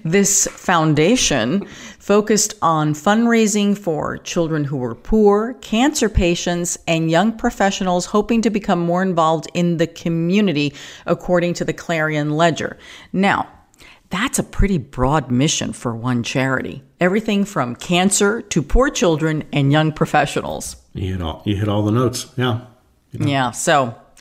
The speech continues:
Speaker 1: if I'd be digging real deep into this
Speaker 2: Right.
Speaker 1: foundation if I, if I were the authorities. So then in twenty seventeen, Lawrence,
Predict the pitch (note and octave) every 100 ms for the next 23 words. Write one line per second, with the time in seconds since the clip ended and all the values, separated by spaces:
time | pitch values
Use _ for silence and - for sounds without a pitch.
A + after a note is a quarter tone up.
0 | _ D#3+ D#3 - - D3 D3 E3 D#3+ D3+
1 | C#3+ C#3+ D3 D3 C#3+ C#3+ - B2+ B2 B2
2 | A2 - - - - A#2 A2+ F2 - E2+
3 | F#2 F#2 D#2+ F#2 - C3+ C3+ B2 B2+ A2+
4 | B2+ - B2+ A2 - - - - - -
5 | - - - - _ - A#3 G#3+ G#3 B3
6 | D4+ F3 F#3 G#3 - F#3 - A3 A3 G#3+
7 | - D4 D4+ B3 G3+ E3+ C3+ C3+ C3+ -
8 | D3 F3+ A#3 D3 B2 - -